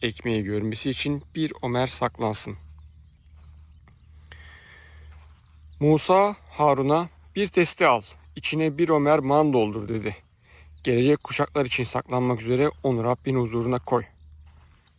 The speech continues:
Amerika'ya gittiğimde, e, orada bir buluşma çadırından bir video paylaştım.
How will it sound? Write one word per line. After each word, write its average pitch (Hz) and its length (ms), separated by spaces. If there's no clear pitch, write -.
Amerika'ya 175 540
gittiğimde, 180 840
e, 123 600
orada 135 380
bir 135 180
buluşma 131 320
çadırından 135 680
bir 139 260
video 131 340
paylaştım. - 580